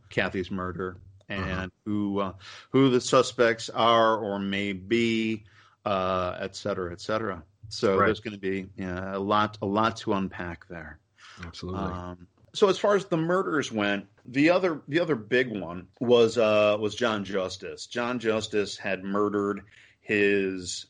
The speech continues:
Speaker 1: uh, brother, his father, I'm sorry, his brother, his mother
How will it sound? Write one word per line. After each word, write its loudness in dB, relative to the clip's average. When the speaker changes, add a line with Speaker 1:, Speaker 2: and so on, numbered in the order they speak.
Speaker 1:
uh, 2
brother, 2
his -2
father, 0
I'm -8
sorry, -10
his -8
brother, 2
his -4
mother 0